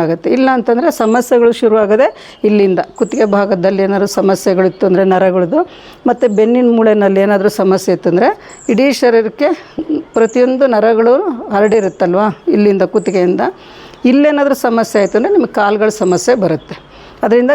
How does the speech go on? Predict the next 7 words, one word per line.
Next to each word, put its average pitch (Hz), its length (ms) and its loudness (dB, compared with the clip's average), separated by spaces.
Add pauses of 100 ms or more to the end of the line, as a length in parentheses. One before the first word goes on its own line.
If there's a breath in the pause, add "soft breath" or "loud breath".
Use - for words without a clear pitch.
(120)
ಕರೆಕ್ಟ್ 233 320 -4 (100)
ಪೊಸಿಷನಲ್ಲಿ 247 640 -2
ನಿಂತ್ಕೊಂಡು 233 440 0 (100)
ಆಸನಗಳು 214 540 0
ಮಾಡಿ, 196 200 2 (440 loud breath)
ಕರೆಕ್ಟ್ 233 300 -2 (120)
ಸ್ಥಿತಿನಲ್ಲಿ 240 520 0